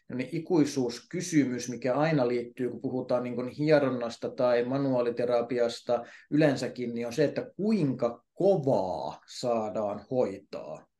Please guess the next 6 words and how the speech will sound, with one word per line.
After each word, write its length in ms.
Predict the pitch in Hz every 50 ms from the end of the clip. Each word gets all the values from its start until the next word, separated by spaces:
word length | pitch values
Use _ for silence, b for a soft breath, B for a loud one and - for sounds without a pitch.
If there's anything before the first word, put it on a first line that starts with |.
| b b b b b b -
tai 180 | - 135 135
kuinka 320 | 131 - 151 143 139 139 131
kevyesti 680 | - 185 180 165 143 131 107 110 - - - - -
pitää 640 | - 165 160 165 - - 101 101 175 - - - _ _ -
hoitaa. 640 | - - 107 110 - - - - - 78 82 - - B B B B B B B
Ja 300 | - 135 139 - -